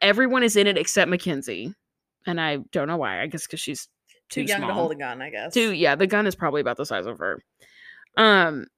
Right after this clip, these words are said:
Speaker 1: and then we're doing a trio with Chloe, Maddie, and Paige. Not Kendall, like it was last time. Because when Kendall was in there with Chloe and Maddie, they didn't win. And Abby was like, "I gave your child a special part,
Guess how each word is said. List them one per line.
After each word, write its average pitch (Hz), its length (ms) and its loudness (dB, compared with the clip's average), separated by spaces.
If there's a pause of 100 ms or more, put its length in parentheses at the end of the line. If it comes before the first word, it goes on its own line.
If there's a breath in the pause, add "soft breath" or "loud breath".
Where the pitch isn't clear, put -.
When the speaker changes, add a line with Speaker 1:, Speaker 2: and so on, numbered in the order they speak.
(140)
Speaker 1:
and 233 140 6
then 233 100 6
we're 233 120 6
doing 233 260 2
a 220 60 4
trio 269 680 4
with 175 240 0
Chloe, 262 480 6
Maddie, 226 680 2 (100)
and 233 600 0 (380)
Paige. 127 440 -4 (200 soft breath)
Not 226 480 4
Kendall, 170 500 0
like 175 200 -2
it - 100 -4
was 185 180 0
last 233 340 0
time. 151 300 -2 (460 loud breath)
Because 185 220 -2
when 180 100 -6
Kendall 294 340 -4
was 214 160 0
in 202 80 -4
there 185 120 0
with 185 140 -4
Chloe 175 300 2
and 170 100 -4
Maddie, 160 260 -4
they 175 120 0
didn't 175 300 -4
win. 95 440 -4 (260)
And 185 120 -2
Abby 185 240 -4
was 170 160 -4
like, 147 160 -12
"I 202 60 2
gave 240 260 0
your 330 100 -4
child 233 320 0
a - 40 -10
special 190 340 -4
part, - 320 0